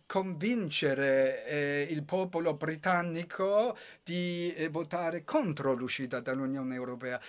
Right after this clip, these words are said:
Ma ora il risultato è sotto gli occhi di tutti.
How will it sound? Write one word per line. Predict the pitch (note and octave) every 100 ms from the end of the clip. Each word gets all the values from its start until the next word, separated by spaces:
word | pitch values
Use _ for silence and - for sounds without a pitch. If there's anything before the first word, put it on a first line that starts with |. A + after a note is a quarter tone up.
| - -
Ma | D#3+ D#3+
ora | G3 A#3+ G3+ -
il | D3+ D3+ C#3+ C#3+ C#3 C#3
risultato | D3 D3+ D3 D#3 F3+ F#3+ F3 C#3+
è | C#3
sotto | D#3 D3 C3+
gli | C3+
occhi | C#3 C#3 C3+
di | C3+ C3
tutti. | A3 C4 - A#3 B3+